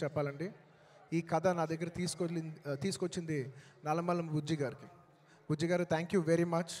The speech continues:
మీరు తీసుకొచ్చారు, నాలుగు గోడల మధ్యలో జరిగిన విషయాన్ని అందరికీ చెప్పాలి. ఈ సినిమా ఆయన తీసుకొచ్చిన వెంటనే ఎక్కడో మోరల్గా నేను ఆయన సినిమా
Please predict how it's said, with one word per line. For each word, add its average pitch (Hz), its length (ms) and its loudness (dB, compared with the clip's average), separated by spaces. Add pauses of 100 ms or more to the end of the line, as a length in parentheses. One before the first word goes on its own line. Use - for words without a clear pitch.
(460)
మీరు 170 180 -2
తీసుకొచ్చారు, 196 680 0 (600)
నాలుగు 175 380 4
గోడల 196 220 6
మధ్యలో 196 280 0
జరిగిన 185 260 0
విషయాన్ని 170 640 -2
అందరికీ 180 380 -4
చెప్పాలి. 160 360 -4 (580)
ఈ 151 40 -6
సినిమా 190 280 -2
ఆయన 185 100 -2
తీసుకొచ్చిన 185 400 -2
వెంటనే 170 220 -4
ఎక్కడో 190 300 0
మోరల్గా 180 420 2
నేను 175 140 0
ఆయన 156 100 -4
సినిమా 165 300 -4